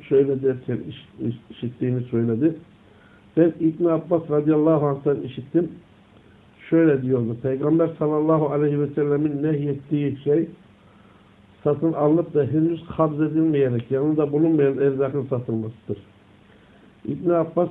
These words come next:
Peygamberin nehyettiği erzakın gayri eşyaya gelince, "Ben herhalde bunlar, bunların da onlar gibi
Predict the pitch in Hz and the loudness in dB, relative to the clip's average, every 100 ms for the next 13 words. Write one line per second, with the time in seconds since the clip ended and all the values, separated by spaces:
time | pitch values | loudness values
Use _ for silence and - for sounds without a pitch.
0 | - 151 151 160 160 170 170 170 170 165 | -2 -2 2 2 2 0 0 2 4 2
1 | 143 - 143 143 147 143 147 143 170 - | 2 -2 -4 0 -2 -2 -4 -2 -2 -2
2 | - - - _ - _ - 143 156 156 | -12 -20 -20 _ -20 _ -4 2 4 4
3 | 156 - - 147 139 156 151 156 143 139 | 2 -6 -4 -4 -2 -2 0 2 2 0
4 | 151 180 143 147 156 - 143 160 - 147 | 2 2 2 0 -2 -2 0 0 -2 -6
5 | 165 117 143 139 135 151 151 147 135 123 | -6 -4 -2 -2 -2 0 2 0 0 -6
6 | - - - _ _ _ - 139 147 160 | -16 -20 -20 _ _ _ -4 -2 0 2
7 | 160 139 139 143 147 160 147 143 131 | 2 2 2 0 2 2 2 -2 -2